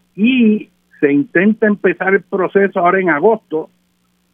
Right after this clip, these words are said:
Van a meter los niños en las escuelas.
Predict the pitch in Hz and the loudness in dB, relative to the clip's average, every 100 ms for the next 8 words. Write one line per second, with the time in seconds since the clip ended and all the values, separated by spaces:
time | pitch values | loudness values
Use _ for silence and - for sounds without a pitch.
0 | _ - 147 180 214 214 196 - 202 190 | _ -4 -2 -2 -2 -4 -4 -2 0 0
1 | 151 175 196 185 165 156 139 135 - 208 | 0 0 0 0 0 0 -2 -6 0 0
2 | 190 143 | 0 -6